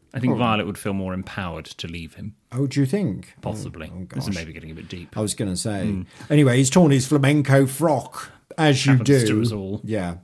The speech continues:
Speaker 1: Yeah.
Speaker 2: I like that scene. And then she calls the Major, who is Pervy personified.
Speaker 1: Yes, Pervy personified, and in classic textbook B B C sitcom aristocratic set, which is just a,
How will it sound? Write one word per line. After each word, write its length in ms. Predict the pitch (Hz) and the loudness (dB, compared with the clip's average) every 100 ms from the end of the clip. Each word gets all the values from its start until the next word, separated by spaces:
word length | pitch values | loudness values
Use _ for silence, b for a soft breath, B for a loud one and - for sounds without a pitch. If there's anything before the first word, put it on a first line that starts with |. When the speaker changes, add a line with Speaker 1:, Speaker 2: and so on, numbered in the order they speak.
| - | -6
Speaker 1:
Yeah. 120 | - | 0
Speaker 2:
I 20 | |
like 240 | 147 120 127 | 2 2 -2
that 180 | 90 85 | -10 -6
scene. 200 | 107 - B | -6 -6 B
And 160 | - 156 | 2 6
then 140 | 196 | 6
she 120 | 196 196 | 4 2
calls 340 | 185 165 135 | 2 2 2
the 60 | 147 | 4
Major, 520 | 139 131 131 90 87 b b - | 6 4 0 -4 -6 b b 4
who 140 | 185 | 6
is 200 | 175 151 | 6 4
Pervy 440 | - 156 127 123 - | 2 2 2 0 -2
personified. 760 | 107 104 80 - - 131 120 - | -6 -6 -10 -14 -16 -16 -16 -2
Speaker 1:
Yes, 360 | 135 85 - | 0 0 -6
Pervy 340 | - 196 202 175 | 0 2 4 2
personified, 680 | 135 - 120 113 113 110 - | 0 -2 -2 -2 -2 -2 -2
and 160 | 117 113 | -4 -4
in 340 | - 110 104 | -4 -2 -2
classic 600 | 104 - 156 127 - - - | -6 -2 0 0 -4 -4 -8
textbook 640 | - - - - 104 - | -6 -6 -6 -8 -8 -6
B 120 | - 117 | -4 -2
B 100 | 107 | -4
C 160 | - | -6
sitcom 560 | 98 - - - 92 92 | -8 -8 -10 -10 -8 -8
aristocratic 880 | 92 95 - - - 85 92 76 - _ _ _ | -8 -10 -12 -16 -16 -12 -14 -14 -20 _ _ _
set, 480 | - - - - - b b b b b | -10 -10 -10 -12 -12 b b b b b
which 180 | - - | -16 -8
is 120 | 127 | -6
just 240 | - 113 110 | -6 -4 -4
a, 160 | 104 | -4